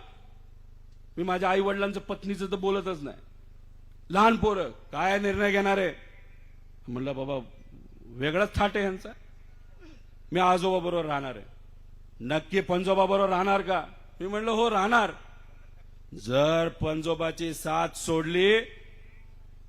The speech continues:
तर आम्ही तुझ्याशी बोलणार नाही," अशी लहान पोरं मला सांगतात. अहो, बाप झाल्यापासून मी विचार करतोय आणि ही घटना घडल्यानंतर की समजा मी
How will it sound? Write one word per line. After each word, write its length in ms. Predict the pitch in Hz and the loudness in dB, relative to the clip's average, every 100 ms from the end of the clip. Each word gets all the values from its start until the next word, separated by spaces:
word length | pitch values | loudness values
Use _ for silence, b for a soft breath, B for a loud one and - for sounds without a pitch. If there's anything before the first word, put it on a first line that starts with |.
| - - - - - - | -20 -18 -18 -20 -18 -4
तर 160 | 156 165 | 0 2
आम्ही 380 | 156 160 175 | 2 2 2
तुझ्याशी 560 | 170 165 156 165 151 175 | 0 0 0 0 2 -2
बोलणार 540 | 143 151 165 170 170 | 0 2 4 4 2
नाही," 180 | 160 175 | 2 0
अशी 240 | 165 165 139 | -2 -2 2
लहान 220 | 139 147 | 2 2
पोरं 240 | 151 147 | 0 0
मला 240 | 139 135 127 | 0 -2 -4
सांगतात. 380 | 127 113 - - - - - - - - - - - - - - - - - - - - - - - - - - | -6 -8 -10 -18 -20 -20 -20 -20 -20 -20 -20 -20 -20 -20 -20 -18 -18 -18 -18 -18 -18 -18 -18 -18 -18 -18 -14 2
अहो, 120 | 170 | 4
बाप 280 | 147 175 185 | 6 6 6
झाल्यापासून 760 | 160 185 196 190 180 - 196 | 2 2 2 2 -2 -2 -4
मी 120 | 202 | -2
विचार 300 | 175 - 190 | -6 0 0
करतोय 360 | 185 175 160 175 | 2 -2 -2 -2
आणि 120 | 180 | -2
ही 120 | 165 | -2
घटना 360 | 185 170 170 180 | -2 -4 -4 -6
घडल्यानंतर 720 | 160 160 165 160 143 139 110 104 156 - - - - - - - - - - - | -4 -4 -4 -4 -6 -6 -6 -6 -14 -20 -20 -20 -20 -20 -20 -20 -20 -20 -14 -2
की 100 | 226 | 0
समजा 420 | 202 185 202 233 | 2 2 6 6
मी 380 | 220 240 240 | 6 2 0